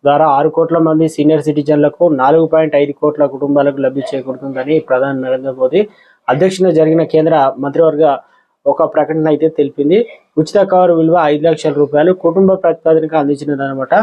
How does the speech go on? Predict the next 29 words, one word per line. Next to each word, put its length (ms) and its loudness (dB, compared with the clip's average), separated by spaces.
So, 80 2
ప్రధానమంత్రి 920 2
హామీ 320 2
ఇచ్చిన 260 0
మేరకు 380 2
కేంద్ర 300 0
కేబినెట్ 400 -2
నిర్ణయం 260 0
తీసుకున్నట్లు, 720 0
మానవతా 520 0
దృష్టిలో 640 0
ఈ 80 -4
నిర్ణయం 340 -4
తీసుకున్నట్టుగా 640 -2
పేర్కొన్నారు. 720 -2
ఇప్పటికే 380 2
వేరు 220 2
వేరు 200 2
పథకాల్లో 560 2
రిజిస్టర్ 340 0
అయినటువంటి 520 2
వృద్ధులు 260 0
సైతం 400 0
ఆయుష్మాన్ 560 0
భారత్లో 500 2
లబ్ధి 260 -2
పొందవచ్చు. 540 -2
ఈ 180 6
ఆమోదంతో, 800 4